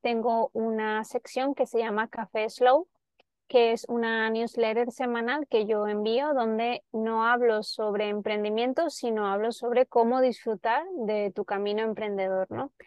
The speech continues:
Entonces, pues esa newsletter le puede venir fenomenal a, a esas personas que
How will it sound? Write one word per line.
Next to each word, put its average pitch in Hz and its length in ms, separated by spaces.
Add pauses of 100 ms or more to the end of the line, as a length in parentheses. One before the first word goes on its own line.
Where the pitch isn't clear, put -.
(380)
Entonces, 240 920
pues 226 240
esa 233 420
newsletter 233 460
le 196 120
puede 196 260
venir 214 340
fenomenal 202 760
a, 208 640
a 220 40
esas - 240
personas 247 580
que 302 320